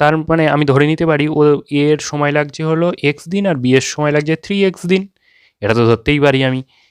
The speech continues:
এর সময় লাগছে এক্স দিন আর বি এর সময় লাগছে থ্রি এক্স দিন কোনো কাজ করতে। এবার তাহলে তাদের কাজের ডিফারেন্স কত হবে? কা-, এই, আহ, দিনের ডিফারেন্স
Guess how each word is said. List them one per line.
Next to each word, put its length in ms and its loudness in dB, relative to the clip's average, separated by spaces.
এর 180 0
সময় 260 -4
লাগছে 280 -2
এক্স 140 -4
দিন 120 -4
আর 140 0
বি 80 0
এর 160 0
সময় 160 -4
লাগছে 240 -4
থ্রি 260 -2
এক্স 180 0
দিন 180 -10
কোনো 200 -2
কাজ 320 0
করতে। 340 -14
এবার 240 4
তাহলে 220 2
তাদের 300 -2
কাজের 360 0
ডিফারেন্স 420 -4
কত 180 -2
হবে? 220 -2
কা-, 220 2
এই, 240 0
আহ, 220 2
দিনের 320 -2
ডিফারেন্স 360 -2